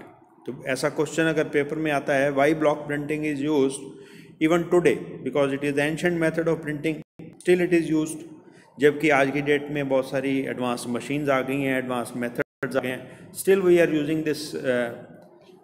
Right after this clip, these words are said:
method of printing। Why? इसका आंसर ये है because today's market is demand driven। Demand driven माने जो कस्टमर हमसे मांगेगा हमें उसको वो देना पड़ेगा। तो ये एक इंपॉर्टेंट बात है कि it is the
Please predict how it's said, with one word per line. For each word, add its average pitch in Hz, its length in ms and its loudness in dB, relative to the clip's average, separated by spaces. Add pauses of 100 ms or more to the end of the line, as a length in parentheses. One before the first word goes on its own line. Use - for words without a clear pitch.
(100)
method 135 240 0
of 131 220 -2
printing। 123 360 -4
Why? 131 160 4 (1000)
इसका 156 240 -2
आंसर 156 320 0
ये 156 140 0
है 143 520 -2 (160)
because 165 340 6 (680)
today's 175 360 6
market 160 420 0
is 185 180 2 (1160)
demand 156 340 4
driven। 117 300 2 (420)
Demand 143 280 2
driven 160 220 0
माने 175 340 -2 (420)
जो 156 140 4
कस्टमर 165 360 0
हमसे 156 280 -2
मांगेगा 143 380 0
हमें 143 280 -4
उसको 139 260 -4
वो 185 400 -4
देना 131 240 -2
पड़ेगा। 95 320 -8 (1800)
तो 185 180 8
ये 202 260 4
एक 202 220 4
इंपॉर्टेंट 170 520 0
बात 147 240 2
है 151 480 -2
कि 165 180 -2
it 143 60 -4
is 160 120 0
the 185 280 2